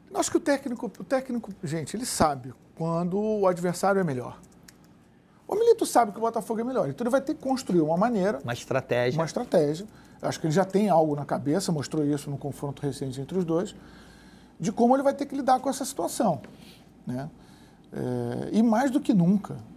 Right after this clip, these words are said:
Speaker 1: mais do que nunca, os valores individuais do Atlético vão ter que aparecer. A gente fala, muito se discutiu que o Bo-, Atlético tem jogadores mais decisivos em campo. É, tá bom, decisivos.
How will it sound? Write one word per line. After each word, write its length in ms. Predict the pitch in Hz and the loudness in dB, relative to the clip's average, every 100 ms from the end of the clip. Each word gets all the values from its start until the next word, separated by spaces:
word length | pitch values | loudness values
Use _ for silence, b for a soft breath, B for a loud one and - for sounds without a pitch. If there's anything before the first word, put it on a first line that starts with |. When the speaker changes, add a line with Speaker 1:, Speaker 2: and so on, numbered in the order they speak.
| - | -6
Speaker 1:
mais 320 | 143 147 170 | 0 2 2
do 60 | 202 | 0
que 120 | - | 0
nunca, 280 | 226 165 180 | 0 0 0
os 60 | 240 | 0
valores 520 | 311 - 165 190 147 | 2 4 4 4 2
individuais 480 | 170 185 147 139 135 | 2 2 2 0 0
do 60 | |
Atlético 380 | 127 131 131 131 | -2 -2 -4 -2
vão 80 | 240 | -4
ter 100 | 233 | -2
que 80 | 247 | -2
aparecer. 460 | 233 294 - 220 | 0 0 2 4
A 40 | 151 | 4
gente 140 | 139 | 2
fala, 320 | - 190 185 156 B B B - | 0 2 2 -2 B B B -2
muito 220 | 214 339 | -2 0
se 80 | 262 | -2
discutiu 540 | 220 - 175 - 208 | -4 -4 -2 2 2
que 120 | 190 | 2
o 20 | 160 | 2
Bo-, 160 | 170 - | 4 4
Atlético 500 | - 185 202 - 196 | 4 0 0 -2 -2
tem 260 | - 190 | 0 2
jogadores 460 | 185 180 160 196 175 | 2 2 4 4 4
mais 240 | 175 185 | 0 0
decisivos 1160 | 151 196 196 185 123 156 214 139 127 113 - - - B B B - - | 2 2 2 -2 0 4 4 4 -2 -8 -12 -16 -20 B B B -20 -6
em 160 | 160 175 | 0 0
campo. 380 | 175 175 147 170 - | 2 2 2 -4 -10
É, 380 | - 403 - - - - - - - - | -8 -6 -6 -8 -14 -8 -6 -6 -12 -14
tá 100 | 208 | -8
bom, 220 | 190 120 113 - - - - - - | -6 -6 -10 -20 -20 -20 -20 -20 -14
decisivos. 800 | 165 220 - 131 131 95 - - | -2 -2 0 -4 -6 -8 -16 -20